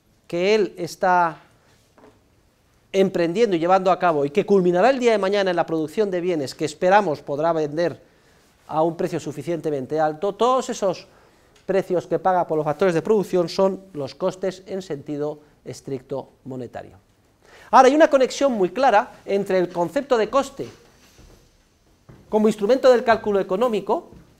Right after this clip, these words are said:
es decir, una suma de unidades monetarias desembolsadas para adquirir factores de producción, y el concepto de coste, gen-, en términos generales, que hemos recordado al principio, como el valor subjetivo que damos a un fin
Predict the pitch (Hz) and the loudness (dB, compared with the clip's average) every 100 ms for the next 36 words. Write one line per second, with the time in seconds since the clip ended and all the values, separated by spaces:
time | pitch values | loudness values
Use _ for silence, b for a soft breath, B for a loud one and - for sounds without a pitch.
0 | - 165 175 220 190 196 165 - 302 240 | -12 -8 -4 -4 -2 -2 -2 -2 -4 -2
1 | 240 - b b b 165 175 190 196 190 | -4 -6 b b b -4 0 2 2 0
2 | 180 190 185 156 170 190 170 160 - 233 | -2 0 0 0 -2 -4 -2 -2 2 4
3 | 170 - 180 165 160 - 180 220 185 151 | 4 4 4 4 0 -4 -4 -4 -2 -2
4 | 208 170 151 202 247 208 208 196 190 B | 0 -2 -2 -2 -4 -2 -2 -2 -4 B
5 | 196 202 185 180 214 196 220 196 214 - | 0 2 2 -2 -4 0 0 0 -4 -4
6 | 175 - b b 151 143 135 180 180 147 | -10 -12 b b -14 -12 -10 -6 -4 -4
7 | - 202 202 156 160 170 - 160 160 - | -6 -2 0 0 0 -8 -6 -4 -6 -8
8 | b b - 160 - 151 160 156 147 170 | b b -2 0 2 2 2 2 0 -4
9 | 151 254 156 123 - _ b b _ 180 | -2 -4 -4 -10 -14 _ b b _ 2
10 | 196 226 277 - _ _ _ - 170 160 | 4 4 0 -6 _ _ _ -8 -2 2
11 | 175 202 247 - 220 214 196 190 170 185 | 2 0 -4 -8 -8 -2 -2 -2 -2 0
12 | 180 - 185 208 196 220 190 185 | -2 -2 0 0 -2 -4 -6 -6